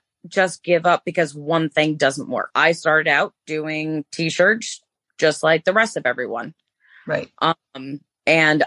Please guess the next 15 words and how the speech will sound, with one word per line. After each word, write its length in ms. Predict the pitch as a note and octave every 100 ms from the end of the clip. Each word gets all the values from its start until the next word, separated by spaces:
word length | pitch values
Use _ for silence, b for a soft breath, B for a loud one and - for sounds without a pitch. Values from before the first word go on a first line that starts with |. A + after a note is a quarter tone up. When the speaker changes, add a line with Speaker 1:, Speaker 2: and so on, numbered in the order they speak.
| -
Speaker 1:
I 520 | C#3 C#3+ D3 D3 D3
tried 320 | - E3+ E3 E3
something 380 | E3+ E3+ G#3+
new 380 | B3 E3 D3 C4+ - _ _ G3
Speaker 2:
Mm-hmm. 240 | F3 F#3+ A3 C#3
Speaker 1:
that 640 | C#3 C3 C3+ C#3+ D3 E3 - _
absolutely 760 | C#3 C#3 - - D#3+ - D#3+ E3
took 220 | - E3
off. 220 | B3+ F4+ - -
I 120 | A3
think 240 | A#3 C4+
the 140 | - A3
other 180 | G#3 G#3
thing 220 | E3+ D#3
is, 180 | D3